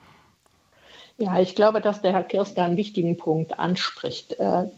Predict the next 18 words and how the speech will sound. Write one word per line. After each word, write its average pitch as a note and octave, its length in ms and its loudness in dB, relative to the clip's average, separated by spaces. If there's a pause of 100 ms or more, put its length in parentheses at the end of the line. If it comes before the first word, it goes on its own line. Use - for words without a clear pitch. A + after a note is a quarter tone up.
selbstverständlich G#3 1200 2
ist A3 280 4
Gesundheitsversorgung F#3 1300 4
ein F3 320 0
zentrales F#3+ 880 2
Element F3+ 520 0
der E3+ 120 4
öffentlichen F3+ 440 0
Daseinsvorsorge F#3 1400 2
und F3 260 2
muss G3+ 380 2
deshalb F#3+ 480 0
auch - 320 0
ge-, F#3+ 300 2
gemeinwohlorientiert E3 1500 2
zuvörderst E3 560 2
geleistet D3 560 0
werden. D#3+ 280 -4